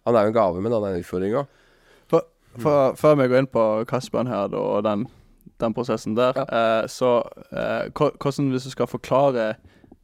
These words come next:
Speaker 2: eh, for du leste jo Bibelen hele livet, du har jo alltid vært kristen og hatt et syn på Gud, at han er, han er det viktigste.
Speaker 1: Ja.
Speaker 2: Eh, hvordan,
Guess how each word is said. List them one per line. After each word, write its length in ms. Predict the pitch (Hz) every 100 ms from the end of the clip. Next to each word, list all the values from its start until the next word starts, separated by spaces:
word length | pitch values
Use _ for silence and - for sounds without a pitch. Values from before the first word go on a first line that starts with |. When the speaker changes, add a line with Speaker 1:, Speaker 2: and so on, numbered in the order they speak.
| _
Speaker 2:
eh, 680 | - 104 101 104 - - -
for 120 | 139
du 100 | 151
leste 320 | 151 135 - 170
jo 80 |
Bibelen 200 | 139 139 127
hele 140 | 127
livet, 140 | 139 127
du 80 |
har 120 | 120 135
jo 120 | 131
alltid 320 | 117 127 127
vært 160 | 117 -
kristen 320 | 120 - 143
og 120 | 113 123
hatt 160 | - 113
et 160 | 110
syn 200 | - 120
på 120 | 113 107
Gud, 240 | 120 120
at 160 | - 110
han 240 | 117 107
er, 280 | 104 101 113 - _
han 160 | - 110
er 240 | 107 107 107 - -
det 80 | 113
viktigste. 440 | 117 - 135 - 110
Speaker 1:
Ja. 120 | - - _ _
Speaker 2:
Eh, 680 | - 113 107 104 104 - -
hvordan, 420 | 123 147 156